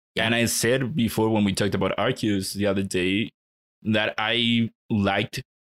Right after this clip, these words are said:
Speaker 2: the foundation that it was building, and what I wanted from the next game was give me gyms, give me, give
Speaker 1: Yep.
Speaker 2: me a structure of why I have to build up a team. And this seems to be the best of bo-, both worlds, where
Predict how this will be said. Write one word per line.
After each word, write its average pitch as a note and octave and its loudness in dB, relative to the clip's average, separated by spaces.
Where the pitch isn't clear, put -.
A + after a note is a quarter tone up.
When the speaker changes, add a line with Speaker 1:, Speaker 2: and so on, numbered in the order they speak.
Speaker 2:
the G#2+ 0
foundation G#2+ 2
that G#2 0
it G#2+ 0
was G#2+ -2
building, G#2+ 0
and G2 0
what G2+ 0
I G2 2
wanted G2 0
from G#2 0
the G2 0
next G2 -2
game G2+ 0
was G2+ 0
give A2+ 2
me B2+ 2
gyms, G#2+ 0
give G#2 0
me, G2+ 2
give C#3 0
Speaker 1:
Yep. A3 2
Speaker 2:
me G#3 2
a B2 2
structure G#2 0
of G#2+ -2
why A2+ 0
I A2+ 2
have G#2+ 0
to A2+ -2
build G2+ 0
up F#2 -2
a G2 0
team. F#2 -4
And G2+ 0
this A2 0
seems A2+ 0
to A#2 -2
be A2 0
the G#2 -4
best G2+ -2
of G#2 0
bo-, A#2 0
both A2+ -2
worlds, D3+ 0
where G2 0